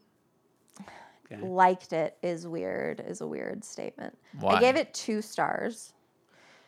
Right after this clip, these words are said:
Speaker 2: Um,
Speaker 3: You said that, you just said that it was the worst of those books, but I'm wondering if you still enjoyed it.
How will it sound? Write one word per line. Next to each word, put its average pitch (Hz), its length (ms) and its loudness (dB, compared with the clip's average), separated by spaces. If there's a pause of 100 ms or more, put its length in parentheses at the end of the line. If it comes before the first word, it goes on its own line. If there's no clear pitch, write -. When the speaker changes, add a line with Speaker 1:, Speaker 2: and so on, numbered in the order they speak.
(360)
Speaker 2:
Um, 196 640 8
Speaker 3:
You 135 140 6
said 165 140 10
that, 151 80 6
you 147 140 6
just 160 140 2
said 147 140 6
that 123 100 6
it 117 60 8
was 110 140 4
the 104 100 4
worst 101 400 4
of 92 360 4
those 90 380 2
books, 104 460 2
but 101 180 2
I'm 95 200 4
wondering 95 260 -2
if 90 100 -12
you 95 80 -6
still 90 240 -2
enjoyed 78 440 -6
it. - 120 -14